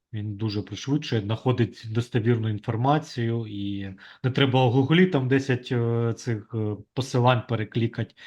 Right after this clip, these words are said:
Зразу в нього все питаєш, і він тобі відповідає, і наводить те, що тобі потрібно. Ну, коротше, крутий дуже інструмент, мені дуже подобається. Так, ну що ж, Кирил, дякую тобі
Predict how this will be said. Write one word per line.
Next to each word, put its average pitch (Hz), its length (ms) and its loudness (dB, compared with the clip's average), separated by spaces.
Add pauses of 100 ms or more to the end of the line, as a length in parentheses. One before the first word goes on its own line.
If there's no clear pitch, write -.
(280)
Зразу 127 280 -2
в 123 40 0
нього 123 200 0
все - 180 -4
питаєш, 143 540 0
і 104 40 -4
він 113 140 -2
тобі 101 140 -6
відповідає, 104 520 -4
і - 20 -4
наводить 98 440 -8
те, 101 100 -10
що - 140 -14
тобі 92 160 -14
потрібно. - 300 -16
Ну, 131 60 -8
коротше, 143 400 2
крутий 135 300 -2
дуже 101 220 -4
інструмент, 143 600 -6
мені 107 160 -8
дуже 95 240 -8
подобається. 98 640 -16 (1300)
Так, 127 460 2
ну 131 140 -4
що 143 260 2
ж, - 100 -4
Кирил, 104 280 -4
дякую 131 580 6
тобі 113 480 0